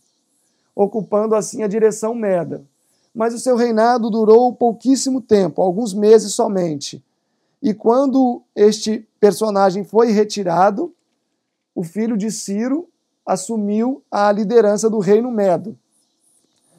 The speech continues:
Passado o período do reinado do Medo, temos o capítulo cinco de Daniel, de, de Esdras,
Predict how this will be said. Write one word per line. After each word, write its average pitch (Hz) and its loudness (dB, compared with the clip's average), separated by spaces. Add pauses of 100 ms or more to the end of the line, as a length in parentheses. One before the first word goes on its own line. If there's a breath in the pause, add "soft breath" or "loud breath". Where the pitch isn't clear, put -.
(140)
Passado 214 2
o 233 -8
período 220 2
do 196 0
reinado 196 2
do 185 -6
Medo, 190 2
temos 220 -2
o 214 -8
capítulo 214 -2
cinco 226 -6
de 185 -8
Daniel, 214 -2
de, 190 -8
de 196 -2
Esdras, 180 -2